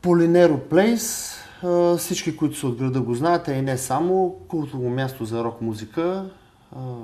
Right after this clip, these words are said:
аз мисля, че то няма нужда от реклама. Там ще бъде, а, вратите, мисля, че отварят осем и половина, девет и половина,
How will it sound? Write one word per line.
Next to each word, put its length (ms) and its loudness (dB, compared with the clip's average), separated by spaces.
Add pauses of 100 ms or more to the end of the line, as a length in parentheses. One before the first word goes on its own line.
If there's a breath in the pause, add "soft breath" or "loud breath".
(1160 soft breath)
аз 200 -2
мисля, 200 -4
че 140 -12
то 100 -4
няма 220 -2
нужда 260 -4
от 160 -10
реклама. 420 -4
Там 180 -4
ще 160 -12
бъде, 220 0
а, 240 -6 (320)
вратите, 540 -8
мисля, 280 -8
че 160 -14
отварят 400 -8
осем 220 -10
и 80 -12
половина, 400 -6
девет 360 -4
и 20 -14
половина, 600 -10